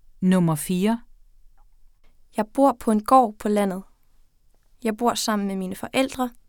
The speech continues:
Speaker 2: og mine søskende. Jeg kan godt lide at bo på landet. Når jeg kommer hjem fra skole, arbejder jeg på gården. Jeg skal fodre dyrene og lave forskellige andre ting.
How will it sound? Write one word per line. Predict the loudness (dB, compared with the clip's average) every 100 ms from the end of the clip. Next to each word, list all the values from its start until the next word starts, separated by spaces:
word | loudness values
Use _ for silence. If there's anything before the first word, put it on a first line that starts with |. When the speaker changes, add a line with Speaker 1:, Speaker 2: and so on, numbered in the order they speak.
| -20 -2
Speaker 2:
og | 2
mine | 4 2
søskende. | -2 -4 -6 -6 -10 -12 _ _ _ _ _ -20 _ -20 -20 _ _ -20 _ _ _
Jeg | -8
kan | -6 0
godt | 2 2
lide | -2 -4 -4
at | -6
bo | -2 -2
på | -2
landet. | -4 -2 -4 -10 _ _ -20 _ _ _ _ _ _ -20 -20 -20 _ -20 _ -20 _
Når | -2
jeg | 0 0
kommer | -4 -4
hjem | 2 0 0
fra | -8
skole, | -4 0 0 -2 -4 -20 -20 _ 0
arbejder | 2 2 0
jeg | 0 0 -2
på | -4
gården. | -2 -2 -6 -14 -20 _ _ _ _ -20 _ _ -20 _ -20 -20 _ _ -6
Jeg | -6
skal | -4
fodre | -6 0 2 2
dyrene | 0 0 2 0 -2 -12 _ _ _ _ -10
og | -2
lave | 0 0
forskellige | 0 -2 -2 -2 -4
andre | -4 -6 -6
ting. | -8 -10 -12